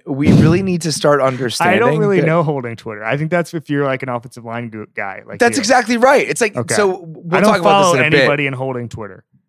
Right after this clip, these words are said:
Speaker 1: But it, it, no, it's more about the people responding to you about certain plays. And, like, the Quenton Nelson, Jadeveon Clowney pancake.
Speaker 2: Mm-hmm.
Speaker 1: And how it was like, "Oh, that's holding." So there's holding on every play.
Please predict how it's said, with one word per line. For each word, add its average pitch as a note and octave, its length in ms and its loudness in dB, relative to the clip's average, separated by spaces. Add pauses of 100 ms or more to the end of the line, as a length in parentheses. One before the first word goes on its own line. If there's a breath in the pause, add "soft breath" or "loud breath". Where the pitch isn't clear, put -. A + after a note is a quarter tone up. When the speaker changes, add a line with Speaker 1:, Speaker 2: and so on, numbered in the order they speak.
(600)
Speaker 1:
But E3+ 240 0
it, G3 200 -2
it, F3 120 -4
no, G#3 180 2
it's D#3 160 -2
more F#3+ 180 0
about G3 340 0
the E3 80 -4
people D3 380 -2
responding B2+ 640 0
to A2+ 140 -6
you A2+ 120 0
about A2 320 0
certain G2+ 300 0
plays. G#2 460 -2 (440 loud breath)
And, D3+ 340 0 (600)
like, D3+ 220 -2
the D3+ 100 -2
Quenton E3+ 360 -2
Nelson, C3+ 600 0
Jadeveon B2 520 0
Clowney A2 520 -2
pancake. - 720 -6 (360)
Speaker 2:
Mm-hmm. A#2+ 60 -2
Speaker 1:
And B2 140 2
how B2 200 4
it - 20 4
was A2+ 100 -4
like, G2 120 -2
"Oh, A2+ 120 4
that's A2+ 280 0
holding." G#2+ 460 -4 (540)
So F#3+ 480 0 (360)
there's F3 220 2
holding G3 380 0
on A3+ 120 2
every D3 260 0
play. C#3+ 480 0